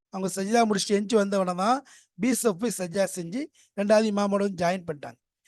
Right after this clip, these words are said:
ரெண்டாவது அதே மாதிரி இமாம் ஓதி ருக்குவுக்கு போனாரு, ஏ சஃப், பி சஃப் ரெண்டுமே சஜிதா ருக்குவுக்கு போனாங்க. சமி அல்லாஹு லிமன் ஹமிதா, அவங்களும் ருக்கு, சமி அல்லாஹு லிமன் ஹமிதா வந்தாங்க. இமாம் சஜிதாக்கு போகும்போது இப்ப இமாமோட சஜிதாக்கு போறது யாரு? பி சஃப் போகும்,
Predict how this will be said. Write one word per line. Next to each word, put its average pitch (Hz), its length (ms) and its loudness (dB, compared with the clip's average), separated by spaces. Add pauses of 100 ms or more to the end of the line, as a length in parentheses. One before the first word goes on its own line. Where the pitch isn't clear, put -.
(120)
ரெண்டாவது 226 260 6
அதே 226 160 4
மாதிரி 220 180 4
இமாம் 214 300 2
ஓதி 202 240 4
ருக்குவுக்கு 190 400 0
போனாரு, 196 320 0 (420)
ஏ 208 60 2 (100)
சஃப், 202 180 -4 (120)
பி 196 80 -2 (100)
சஃப் 190 220 -4
ரெண்டுமே 196 340 -2
சஜிதா 190 260 -2 (460)
ருக்குவுக்கு 185 300 2
போனாங்க. 190 320 2 (400)
சமி 214 200 4
அல்லாஹு 208 200 6
லிமன் 196 160 0
ஹமிதா, 196 180 2 (100)
அவங்களும் 196 260 2
ருக்கு, 170 220 -4
சமி 190 140 -6
அல்லாஹு 196 180 4
லிமன் 185 100 -8
ஹமிதா 180 180 -4
வந்தாங்க. 185 280 -4 (440)
இமாம் 262 360 4 (100)
சஜிதாக்கு 226 500 2
போகும்போது 180 460 0 (520)
இப்ப 294 280 2
இமாமோட 277 440 4 (120)
சஜிதாக்கு 214 380 0
போறது 220 220 0
யாரு? 240 200 2 (380)
பி 175 200 -2 (120)
சஃப் 208 180 -4
போகும், 156 260 -10